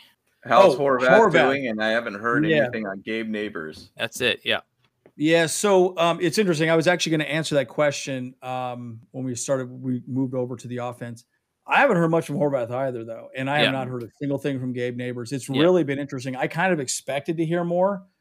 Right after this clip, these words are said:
Speaker 2: but so far it's been really quiet. Like, the other guy that I think, um, I expected to hear more from was J T Woods. I've heard
Speaker 1: Yeah.
Speaker 2: nothing from him. In
Speaker 1: Nothing.
Speaker 2: fact,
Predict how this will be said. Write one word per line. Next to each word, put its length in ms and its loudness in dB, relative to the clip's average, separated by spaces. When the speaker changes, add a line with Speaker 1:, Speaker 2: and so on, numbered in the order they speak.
Speaker 2:
but 160 2
so 280 4
far 320 4
it's 140 -4
been 260 -4
really 280 -4
quiet. 420 -4
Like, 120 -6
the 160 2
other 140 2
guy 220 4
that 140 0
I 100 -2
think, 380 -8
um, 360 -6
I 100 -4
expected 420 -4
to 80 -6
hear 160 -4
more 180 -2
from 240 -4
was 140 -8
J 180 -8
T 160 -8
Woods. 380 -6
I've 180 -4
heard 220 -8
Speaker 1:
Yeah. 80 -2
Speaker 2:
nothing 300 -6
from 180 -14
him. 120 -16
In 140 -16
Speaker 1:
Nothing. 300 4
Speaker 2:
fact, 60 -10